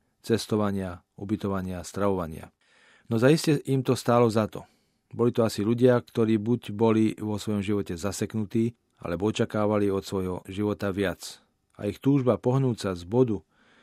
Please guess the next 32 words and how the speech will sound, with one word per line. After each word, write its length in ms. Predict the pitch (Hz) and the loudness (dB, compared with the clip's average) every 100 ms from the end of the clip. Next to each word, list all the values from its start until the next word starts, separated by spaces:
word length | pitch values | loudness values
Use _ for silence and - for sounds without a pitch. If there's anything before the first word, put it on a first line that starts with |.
| _ | _
v 40 | _ | _
ktorom 180 | 113 113 104 | -2 -2 -2
sa 80 | |
nachádzali, 720 | 101 123 135 120 98 87 76 - | -2 0 2 0 0 -4 -6 -2
bola 400 | 113 113 107 107 | 2 2 2 -2
v 160 | 110 | -4
nich 80 | 101 | -2
taká 320 | 127 135 147 | -2 2 2
silná, 560 | 127 107 101 92 95 - _ | 2 -2 -2 -4 -8 -12 _
že 160 | 95 101 | -4 -4
žiadna 400 | 92 117 123 104 | 0 0 2 0
obeť 400 | 104 110 - - - 98 | 0 0 -2 -12 -16 -8
nebola 320 | 104 101 95 92 | -4 -2 -4 -6
pre 160 | 92 | -8
nich 240 | 90 85 - | -8 -10 -10
veľká. 500 | 92 90 - - - _ _ _ _ _ _ _ | -8 -8 -10 -16 -16 _ _ _ _ _ _ _
Ďalšia 360 | - 185 185 123 | -4 0 2 4
zaujímavá 440 | 117 143 143 120 | 4 4 4 4
vec 160 | 110 117 | 4 2
na 120 | 123 117 | 0 -2
tomto 200 | 120 107 | -4 -2
procese 440 | 117 113 120 110 | 0 0 0 2
je, 240 | 104 113 127 _ - | 2 0 -2 _ -12
že 240 | 98 110 | -2 0
za 120 | 101 | 2
Jánom 400 | 104 131 160 123 | 2 2 2 2
prichádzajú 480 | 104 123 135 120 120 | 2 0 2 2 2
ľudia 280 | 107 117 113 | 2 4 4
rozličných 440 | 110 117 - 113 | 4 0 -2 -4
stavov 320 | - 107 110 107 | -2 0 2 0
a 80 | |
profesí. 680 | 101 117 110 92 - 87 90 | 0 -2 -2 -4 -6 -10 -12